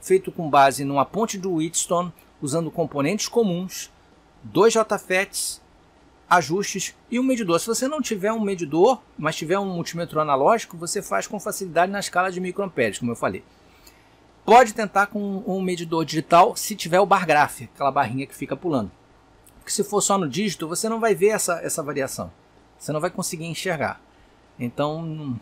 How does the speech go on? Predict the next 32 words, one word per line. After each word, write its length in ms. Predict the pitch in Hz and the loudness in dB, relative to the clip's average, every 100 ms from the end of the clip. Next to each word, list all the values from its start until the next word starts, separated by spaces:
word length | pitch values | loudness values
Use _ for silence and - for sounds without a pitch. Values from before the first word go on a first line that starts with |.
| _ | _
não, 320 | 131 120 120 | -6 -4 -4
não 160 | 113 127 | -4 -2
daria 220 | 135 135 | 0 0
pra 140 | 131 151 | -2 -4
fazer. 340 | 165 104 101 _ - | -4 -6 -12 _ -4
Ou 180 | 247 381 | -4 -2
em 60 | |
algum 240 | 359 269 285 | -6 -6 -6
medidor 400 | 240 185 180 185 | -6 -4 -4 -4
muito 220 | 180 - | -6 -6
simples, 560 | - 175 190 - 123 | -4 -4 -4 -6 -6
né? 160 | 131 156 - - - | -4 -6 -8 -20 -12
Esse 140 | 170 - | -8 -6
daqui, 200 | 208 208 | -8 -10
por 160 | - | -8
exemplo, 260 | 127 160 - | -6 -6 -8
foi 120 | 208 | -10
retirado 420 | 214 - 147 180 | -10 -6 -6 -6
de 80 | 170 | -8
um 40 | |
multímetro 760 | 196 196 131 - 170 135 120 - - | -10 -10 -12 -10 -8 -8 -10 -12 -8
analógico 460 | 123 113 135 143 | -4 -2 -2 -4
desses 280 | 123 135 120 | -10 -10 -12
super 300 | - 165 - | -14 -14 -10
baratos. 540 | 185 151 110 117 - - _ _ _ _ _ _ | -2 0 2 -2 -6 -20 _ _ _ _ _ _
Então, 440 | 117 120 127 139 117 | -16 -10 -8 -8 -8
é, 80 | |
eu 80 | 110 | -10
removi 420 | 92 127 123 113 | -8 -6 -6 -8
só 240 | 131 - 170 | -8 -2 -2
o 20 | |
medidor 580 | 170 131 110 131 175 | -2 -8 -4 -2 -2